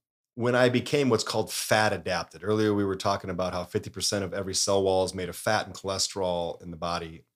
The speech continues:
When it is made of the right fat, which means animal saturated fat full of cholesterol, omega-three fatty acids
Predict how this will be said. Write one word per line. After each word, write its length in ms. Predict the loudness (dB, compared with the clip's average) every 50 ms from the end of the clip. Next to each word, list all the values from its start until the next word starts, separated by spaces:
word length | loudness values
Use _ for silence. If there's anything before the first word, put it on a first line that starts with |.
| _ _ -2
When 160 | 0 2 4
it 160 | 4 4 2
is 180 | 2 2 2 2
made 280 | 2 4 4 6 4
of 140 | 4 2 0
the 100 | -6 -6
right 320 | -2 0 2 2 2 0
fat, 320 | -2 -6 -4 -4 -4 -6 -8 -10
which 200 | -10 -10 -8 -8
means 520 | -8 -10 -10 -6 -4 -2 -2 -2 -4 -8 _
animal 560 | -2 0 2 2 4 4 4 2 2 0 -2 -2
saturated 600 | -2 0 2 2 2 2 0 -2 -2 -4 -4 -6
fat 260 | -4 -4 -6 -4 -2 0
full 120 | 2 2 2
of 100 | 0 -2
cholesterol, 500 | -2 -2 0 0 -2 -2 -2 -2 -4 -4
omega-three 480 | -4 -4 -4 -4 -4 -4 -6 -8 -8
fatty 320 | -6 -6 -6 -6 -6 -8 -10
acids 640 | -8 -6 -4 -4 -4 -4 -4 -4 -4 -4 -4 -6